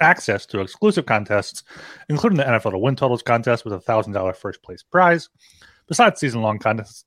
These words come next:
we also have weekly contests just for the patrons, plus a monthly S G P Stories podcast, completely ad-free and full of behind-the-scenes info from S G P N. There's even a Discord channel just for patrons. Only you can prevent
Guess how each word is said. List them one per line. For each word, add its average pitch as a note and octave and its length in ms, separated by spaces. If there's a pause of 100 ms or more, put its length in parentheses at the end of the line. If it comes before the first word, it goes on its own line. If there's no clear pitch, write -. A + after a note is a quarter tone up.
we A2 120
also A2+ 200
have G#2 180
weekly D3 280
contests C3 480
just - 160
for G#2+ 80
the F#2 60
patrons, B2+ 520 (320)
plus E3+ 300
a B2 60
monthly G#2+ 440
S G#2+ 160
G - 160
P F#2+ 200
Stories A2+ 420
podcast, G#2 640
completely A#2 400
ad-free G2 560
and F2 160
full G2 240
of - 80
behind-the-scenes G#2+ 640
info F2+ 420 (380)
from F#3 220
S G#2+ 160
G G2+ 160
P G2 260
N. D#3 260 (600)
There's C3 160
even F3 100
a D3 60
Discord F3 380
channel E3 180
just D3+ 160
for D3+ 80
patrons. C#3+ 520 (140)
Only F#3+ 240
you A#2+ 220
can A2+ 200
prevent G#2 280